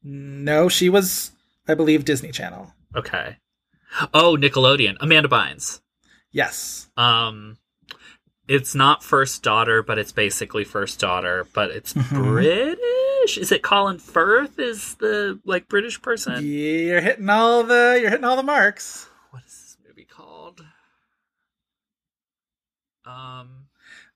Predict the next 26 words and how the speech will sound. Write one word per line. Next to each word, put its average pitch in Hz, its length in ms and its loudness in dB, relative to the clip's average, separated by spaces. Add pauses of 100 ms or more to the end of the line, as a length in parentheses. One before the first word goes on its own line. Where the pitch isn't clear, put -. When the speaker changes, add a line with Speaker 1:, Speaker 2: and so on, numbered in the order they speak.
(160)
Speaker 1:
Uh, 175 220 4 (200)
same 220 340 0
title 208 400 4
as 170 240 2
a 156 120 2
pop 180 340 -2
song 165 260 0
that - 120 -6
was 160 260 -6
popular, 156 840 2 (920)
uh, 165 500 2
maybe 151 220 -4
a 143 60 0
few 165 200 -10
years 143 220 -4
before. - 460 -16 (640)
Speaker 2:
What 147 180 -2
a 156 60 2
Girl 135 200 2
Wants. - 360 -12 (340)
Speaker 1:
Yes, 233 480 4
What 170 140 2
a 160 40 2
Girl 156 240 4
Wants. 143 360 -4
Speaker 2:
Yeah. 110 200 0